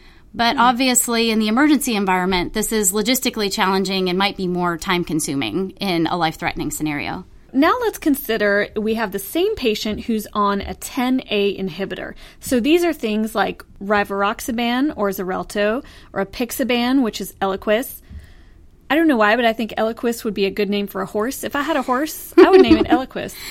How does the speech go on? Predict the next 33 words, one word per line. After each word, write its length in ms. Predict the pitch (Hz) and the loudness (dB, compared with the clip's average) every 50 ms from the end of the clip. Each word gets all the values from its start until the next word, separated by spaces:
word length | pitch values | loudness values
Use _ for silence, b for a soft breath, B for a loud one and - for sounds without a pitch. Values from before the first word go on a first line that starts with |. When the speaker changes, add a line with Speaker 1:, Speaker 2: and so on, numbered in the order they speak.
| B B - | B B -6
Speaker 1:
I 100 | - 247 | -2 -2
agree. 440 | 247 214 185 233 240 214 185 214 226 B B B B B | -2 0 0 0 0 0 -2 -4 -8 B B B B B
Speaker 2:
So 420 | - - - 254 269 302 285 277 277 | -8 -4 2 4 6 6 6 4 2
what 280 | - - 262 330 381 | 2 2 4 4 4
should 160 | - - 440 370 | 2 0 4 4
we 120 | 339 320 | 6 6
do 400 | 240 254 254 233 226 220 214 214 | 4 2 0 2 2 2 2 2
in 180 | - - 220 208 | 0 0 0 0
those 220 | 202 202 208 208 | 0 0 -2 -2
cases? 400 | - - 190 190 - 196 190 - - | -4 -4 -4 -4 -4 -6 -6 -4 -2
Is 200 | 262 277 277 - | -2 -2 0 0
there 160 | 311 294 - | 0 0 0
any 220 | - 247 240 247 | 0 0 0 0
utility, 580 | 240 220 226 214 - - 214 214 208 214 214 208 | 0 -2 -4 -6 -4 -2 -2 0 0 0 0 0
again, 380 | 196 202 196 190 190 196 208 202 | 0 -2 -2 -2 -2 -2 -4 -4
in 320 | - 196 196 196 196 190 | -4 -4 -4 -2 -4 -4
checking 380 | - - 208 196 - 220 208 208 | -4 -6 -6 -6 -6 -4 -4 -4
an 120 | 202 196 | -4 -4
I 200 | - 208 208 208 | -4 -4 -2 -2
N 120 | 208 208 | -2 -2
R? 340 | 208 202 202 220 247 311 339 - b b b b b b | -2 -4 -4 -4 -4 -6 -8 -12 b b b b b b
Speaker 1:
Again, 540 | - 269 302 285 233 214 196 202 202 - | 2 2 4 4 4 2 0 -2 -2 -2
there's 240 | - 220 220 220 196 | 0 0 0 2 4
minimal 340 | 220 247 269 285 285 285 277 | 4 6 6 6 6 4 4
utility 720 | 254 233 240 - - 254 233 233 220 190 190 180 170 175 | 2 0 0 0 0 0 0 0 0 0 0 0 0 -2
in 280 | - - 208 208 190 185 | 0 0 0 0 0 0
the 80 | 202 | 0
measurement 460 | 208 202 214 214 208 214 208 190 143 | 2 2 2 2 0 0 -2 -2 -2
of 100 | 175 185 | -4 -2
the 120 | 165 190 175 | -2 -2 -2
I 160 | 165 175 180 | 0 -2 -2
N 100 | 170 165 | 0 0
R. 320 | 170 156 - - 175 180 | 0 2 0 0 -2 -4